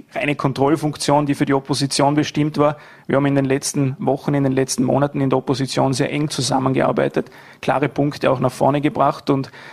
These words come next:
dafür gesorgt, dass auch die Themen im Landtag diskutiert werden. Und so ist es jetzt auch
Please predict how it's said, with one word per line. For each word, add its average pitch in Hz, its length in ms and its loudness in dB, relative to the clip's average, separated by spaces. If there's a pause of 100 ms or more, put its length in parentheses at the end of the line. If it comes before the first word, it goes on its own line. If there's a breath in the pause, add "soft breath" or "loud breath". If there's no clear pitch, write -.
(120 loud breath)
dafür 123 220 -2
gesorgt, 147 500 2
dass 135 140 0
auch 131 140 0
die 139 120 -2
Themen 147 380 0
im 131 120 -2
Landtag 127 380 2
diskutiert - 640 -2
werden. 139 240 2
Und 135 100 0
so 139 120 -2
ist 143 180 -4
es 127 60 0
jetzt 127 180 -2
auch 135 220 -2